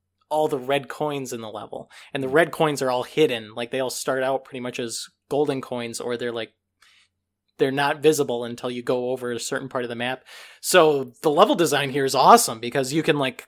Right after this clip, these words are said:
clearly see, like, mm, there's this open space over here. I'm sure they wouldn't just put that in for no reason.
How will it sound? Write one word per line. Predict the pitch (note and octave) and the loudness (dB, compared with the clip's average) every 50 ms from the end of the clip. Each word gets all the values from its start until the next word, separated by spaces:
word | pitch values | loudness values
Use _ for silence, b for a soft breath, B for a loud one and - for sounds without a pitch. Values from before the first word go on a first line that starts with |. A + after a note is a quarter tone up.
| _ - | _ -10
clearly | - - F#3 G3+ G#3 F3+ D#3+ D3+ | 0 4 6 8 8 8 8 4
see, | C#3+ - - F#3+ F3+ E3 D3+ C#3+ C3+ C3+ | 2 -2 0 0 2 2 2 2 2 0
like, | B2+ B2 B2 B2 - | 0 -2 -4 -6 -8
mm, | E3 E3+ E3 E3 D#3 D3+ B B B B B B B B - | -10 -10 -8 -8 -8 -8 B B B B B B B B 0
there's | D#3+ D#3+ D#3 D#3 | 2 2 4 4
this | E3+ D#3+ - - - A#3 - | 2 2 0 -2 -6 -4 2
open | G#3+ G#3+ A#3+ - C4 A#3 G#3+ | 4 4 4 6 4 4 4
space | G3 - - - - A3 A#3+ A#3+ A#3 - - | 4 2 2 6 6 6 6 6 4 2 2
over | F3 D3 C3+ C3+ B2 | 2 2 2 0 -2
here. | A#2+ A#2 - B2+ A#2 A2+ A2+ A2 G#2+ G#2 G#2+ G#2 G2 G2 B B B B B B B | -4 -4 -4 -4 -4 -4 -4 -4 -6 -6 -6 -8 -10 -12 B B B B B B B
I'm | - C3+ C#3+ C#3+ C#3+ C#3+ | -4 -4 -4 -4 -4 -2
sure | C#3+ - - - - B3+ C4 A#3+ F#3+ E3 D#3+ | -2 -2 -2 0 2 4 6 8 8 10 8
they | C#3+ C#3+ D3 C#3+ | 8 6 4 4
wouldn't | C#3 D3+ D#3+ D3+ D3 C3+ | 4 2 2 2 0 0
just | D3+ D3 C3+ - - | -2 -2 -2 -4 0
put | - D#3 C#3+ - | 0 0 2 2
that | D3 C#3 C3+ | 2 0 2
in | C3+ C3+ C3+ B2+ | 0 -2 -2 -4
for | - - C#3+ C3 C3 | -6 -6 -6 -4 -4
no | C3 C3+ C#3 C#3+ C3+ | -4 -2 -2 -2 -2
reason. | C3 B2 C3+ E3 F#3 F3 E3 D3+ C3+ A#2+ - A#2 A2 G#2 G2+ G2+ G2+ G2 | -2 -4 -4 -2 0 2 2 2 2 0 -4 -8 -8 -10 -10 -12 -14 -18